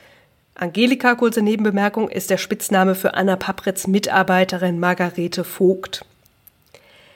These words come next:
„Aus diesen Dingern mache ich mir nichts“,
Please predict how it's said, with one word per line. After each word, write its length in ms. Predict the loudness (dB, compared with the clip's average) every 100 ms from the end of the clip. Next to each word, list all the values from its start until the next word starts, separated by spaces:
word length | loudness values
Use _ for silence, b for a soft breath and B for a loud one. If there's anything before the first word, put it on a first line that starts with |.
| b b b b 4
„Aus 260 | 4 4
diesen 380 | 4 6 6 6
Dingern 400 | 6 6 6 4
mache 300 | 4 4 2
ich 220 | 0 -2
mir 140 | 0 2
nichts“, 640 | 2 0 -2 -8 -10 -10